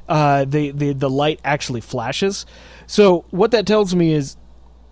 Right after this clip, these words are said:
uh, I mean, I know under the hood there's not some kind of, like, timing circuit that could cause an individual L E D to blink. So if something is flashing at a particular rate, that means the processor's thinking about flashing it, which means the processor is actually running in some capacity.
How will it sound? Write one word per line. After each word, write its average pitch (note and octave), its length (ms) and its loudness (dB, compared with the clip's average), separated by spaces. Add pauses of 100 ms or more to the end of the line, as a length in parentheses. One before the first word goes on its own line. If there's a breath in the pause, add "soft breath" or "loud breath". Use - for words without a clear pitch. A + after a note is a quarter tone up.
(100)
uh, C#3+ 240 -2
I F3 80 2
mean, F#3 160 4
I E3+ 80 2
know F#3 260 4
under E3 180 2
the C#3+ 140 0
hood C#3+ 300 0
there's C#3 180 0
not C#3+ 240 -2
some C#3+ 160 -4
kind C#3 160 -4
of, B2+ 60 -6
like, A2+ 180 -10
timing B2+ 380 -6
circuit A#2+ 320 -10
that A#2+ 160 -8
could B2 120 -8
cause A#2+ 460 -6
an C#3 120 -6
individual B2+ 600 -6
L A#2+ 240 -6
E A#2 60 -6
D A#2+ 160 -8
to A2+ 140 -12
blink. A2 440 -10 (380 loud breath)
So D#3+ 280 0
if E3+ 140 -4
something G#3 340 0
is D3 300 -4
flashing D#3+ 480 -2
at C3 100 -4
a C3 40 -6
particular B2+ 560 -6
rate, F#3 240 -2
that D3 120 -4
means D3+ 200 -2
the - 80 -4
processor's C#3+ 720 -4
thinking B2+ 420 -8
about C#3 300 -2
flashing C#3 420 -6
it, D3 140 -6 (260 loud breath)
which - 180 -4
means E3+ 180 2
the D#3 80 -2
processor C3+ 480 -2
is A#2+ 120 -6
actually A#2 320 -10
running G#2+ 560 -8
in B2 240 -8
some A2+ 240 -8
capacity. A2 680 -12